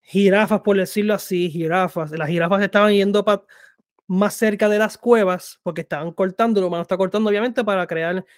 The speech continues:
pues, ya sea ganado, ya sea vivienda, cemento.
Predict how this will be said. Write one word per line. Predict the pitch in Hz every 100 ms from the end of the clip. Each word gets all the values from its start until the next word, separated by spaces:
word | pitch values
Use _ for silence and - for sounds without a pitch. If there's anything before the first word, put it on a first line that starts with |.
| _ -
pues, | 139
ya | 135
sea | 123 143
ganado, | 131 123 143 175 170 165 160 156 _ _ _
ya | 135 156
sea | - 160
vivienda, | 147 143 160 165 165 160 156 -
cemento. | - 151 175 170 156 156